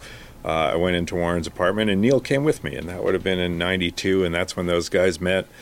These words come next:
And then Neil, on the Fadeaway Diamond Time tour, actually opened for Government Mule for five shows. I think it was Government Mule's first tour.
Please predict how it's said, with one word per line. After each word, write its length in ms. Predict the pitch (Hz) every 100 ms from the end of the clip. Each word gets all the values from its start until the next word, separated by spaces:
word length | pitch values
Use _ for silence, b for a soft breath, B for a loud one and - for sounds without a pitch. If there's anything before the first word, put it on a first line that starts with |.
| B B B
And 160 | - 85
then 200 | 90 90
Neil, 540 | 98 107 104 101 92 -
on 280 | 92 92 90
the 60 | 85
Fadeaway 440 | - 95 92 87
Diamond 480 | 85 98 123 104 90
Time 420 | - 78 76 76
tour, 400 | - - 78 78 82
actually 340 | 87 - 78
opened 500 | 98 110 113 92 82
for 160 | - 76
Government 520 | 85 82 80 76 -
Mule 340 | 95 120 92
for 320 | 85 - 78 76
five 320 | - 78 78
shows. 540 | - 82 76 73 - B B B
I 20 |
think 120 | 98
it 60 | 98
was 160 | 85 -
Government 480 | 90 85 82 69 - -
Mule's 360 | 80 76 76
first 400 | - - 92 -
tour. 260 | - 110